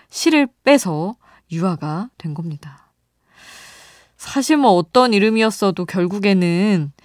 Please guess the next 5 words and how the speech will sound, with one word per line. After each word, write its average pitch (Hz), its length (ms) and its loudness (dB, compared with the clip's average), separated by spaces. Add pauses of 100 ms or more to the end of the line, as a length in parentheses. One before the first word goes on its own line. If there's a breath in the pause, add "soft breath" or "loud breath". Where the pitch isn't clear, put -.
(280 soft breath)
이름을 190 340 0
세상에 247 320 -2
알렸을 170 580 -2
아이돌들이긴 165 880 -2
한데 190 500 -2